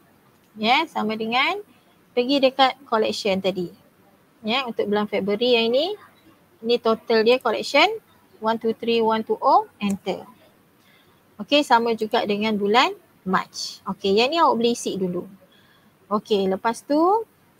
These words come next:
ah, yang ni, ya, kita, kita tambah. Okey, mula kita cari dulu to-, total receipt. Receipt tu penerimaan, ya. Ah, so nak buat total macam mana? Pergi dekat auto sum.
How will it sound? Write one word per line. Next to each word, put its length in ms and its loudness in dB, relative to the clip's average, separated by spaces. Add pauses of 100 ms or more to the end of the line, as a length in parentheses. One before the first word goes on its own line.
(100)
ah, 160 -2
yang 240 -2
ni, 320 -2 (480)
ya, 400 0
kita, 480 2
kita 640 0 (640)
tambah. 400 8 (320)
Okey, 400 0
mula 640 -2
kita 160 -4
cari 320 2
dulu 160 2 (160)
to-, 240 0
total 480 2
receipt. 400 0 (640)
Receipt 400 0
tu 80 -2
penerimaan, 800 0 (160)
ya. 240 -2 (160)
Ah, 240 -6 (160)
so 400 0
nak 160 2
buat 160 -2
total 400 -2
macam 240 -2
mana? 240 -4 (480)
Pergi 320 -2
dekat 320 -2
auto 320 -4
sum. 240 -8